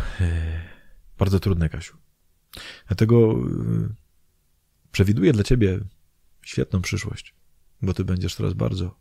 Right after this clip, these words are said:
mądrą kobietą po tym, co się stało. Nie daj się, Kasiu, temu przygnieść, nie daj się tym obarczyć, nie daj się, żeby to cię w jakikolwiek sposób zamknęło. Nie pozwól na to, Kasiu.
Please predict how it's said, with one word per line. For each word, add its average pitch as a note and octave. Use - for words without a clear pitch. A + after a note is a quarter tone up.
mądrą F#2
kobietą -
po F2
tym, F2
co -
się A2
stało. -
Nie C3
daj D3+
się, A#2+
Kasiu, A#2
temu F#2+
przygnieść, A2+
nie G2
daj F#2
się G2+
tym F#2
obarczyć, F2+
nie G2+
daj G2
się, F#2
żeby F2
to F2
cię E2+
w -
jakikolwiek G2
sposób G2+
zamknęło. F2+
Nie C#3
pozwól E2+
na D2+
to, -
Kasiu. -